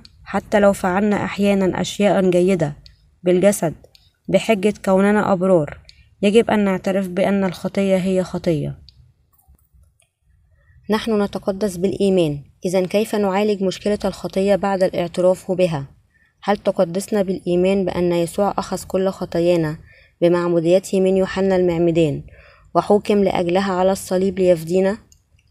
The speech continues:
نعم، نحن نتقدس بالإيمان بأن كل تلك الخطايا التي ارتكبت بالجسد قد عبرت إلى يسوع عندما اعتمد. إذن ما المقصود بالفقرة "البار بالإيمان يحيى"؟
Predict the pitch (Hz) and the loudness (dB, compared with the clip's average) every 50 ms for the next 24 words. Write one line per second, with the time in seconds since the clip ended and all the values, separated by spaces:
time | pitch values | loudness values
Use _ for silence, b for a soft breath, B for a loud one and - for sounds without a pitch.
0 | _ _ 202 208 185 170 151 147 147 - - b b b b b b b b b | _ _ 0 0 0 0 -2 -4 -8 -12 -18 b b b b b b b b b
1 | b 190 208 - 240 220 208 202 196 - 196 - 214 202 196 202 196 185 180 190 | b -4 -2 -2 0 0 0 0 0 -2 -2 -2 -2 0 0 -2 -4 -2 -2 -4
2 | - - 185 180 185 185 190 196 202 190 180 - 185 180 175 170 - - 214 208 | -2 0 0 2 2 2 2 2 2 0 0 0 0 -2 -2 -2 -2 -2 -2 -2
3 | 214 208 220 202 - - 202 196 - - 180 180 - 190 185 185 185 185 180 180 | -2 -2 -4 -6 -4 -4 -6 -6 -4 -6 -8 -4 -2 0 2 2 2 2 0 0
4 | - - 180 170 - 202 - 202 180 180 175 170 180 180 180 180 185 185 - 190 | -2 -4 -6 -4 -4 -4 -2 0 0 0 0 0 -2 -2 0 0 0 0 0 -4
5 | 180 175 - b b b b b b b - 190 175 175 165 185 185 196 196 190 | -6 -6 -8 b b b b b b b -2 0 0 2 2 2 4 4 4 4
6 | 190 - - 190 190 185 180 175 170 - - 185 180 175 175 175 - - - - | 4 2 0 2 2 4 4 2 0 0 0 2 2 2 0 -4 -8 -16 -8 -2
7 | 175 175 170 180 180 180 170 165 - 185 180 180 156 139 143 139 - b b b | 0 2 2 2 2 2 0 0 0 0 0 0 0 0 -4 -6 -8 b b b
8 | b b b b - 175 180 175 180 180 175 - - - - _ - 196 208 214 | b b b b -2 -2 0 2 0 0 -2 -6 -10 -20 -18 _ 2 2 2 4
9 | 208 196 - - - 208 208 185 190 190 - - - 190 - - 196 190 208 - | 2 0 -4 -2 0 0 0 0 -2 -4 -4 -4 -8 -6 -2 0 0 0 0 -4
10 | - _ _ - - 180 175 170 165 185 196 208 214 208 190 196 - - 185 180 | -10 _ _ -8 -4 -2 -2 2 4 4 4 4 4 2 0 0 0 0 0 0
11 | 180 180 180 180 180 175 175 185 - - 165 147 143 | 2 2 2 2 2 2 0 0 -2 -4 -6 -6 -8